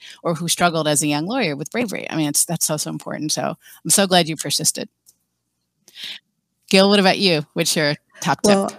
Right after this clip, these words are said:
Speaker 2: I'm going to add to bravery being curious, ge-, being curious and curiosity, just staying curious and, you know, learning as much as you can about the role, about the people that you work with, and about the content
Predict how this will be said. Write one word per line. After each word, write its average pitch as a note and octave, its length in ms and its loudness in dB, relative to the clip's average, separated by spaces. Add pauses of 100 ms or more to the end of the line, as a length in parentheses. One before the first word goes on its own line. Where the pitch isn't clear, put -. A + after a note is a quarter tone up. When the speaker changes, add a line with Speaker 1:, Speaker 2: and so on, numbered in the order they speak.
Speaker 2:
I'm C4+ 240 2
going C#4 220 2
to - 280 -2
add E3 340 0
to G3 120 -2
bravery G3 840 0 (340)
being E3+ 300 2
curious, C#3 920 0
ge-, F3+ 160 -2
being E3 220 2
curious - 540 0
and D3 120 -4
curiosity, C#3+ 640 0
just G3+ 260 6
staying F3 440 2
curious - 680 -2
and, D3 420 -2
you D#3+ 100 0
know, C#3+ 180 -2
learning F3+ 380 2
as - 180 2
much D3+ 400 -4
as D3+ 160 -4
you D3 100 -2
can C3+ 520 -2
about C#3 260 -4
the D3+ 80 -4
role, D3 540 -2 (180)
about D3+ 260 0
the E3 80 -2
people F3+ 300 -2
that D#3+ 180 0
you D#3+ 120 0
work D#3 300 0
with, G3 300 0 (120)
and E3+ 120 2
about E3 240 -2
the - 60 -8
content E3+ 580 -2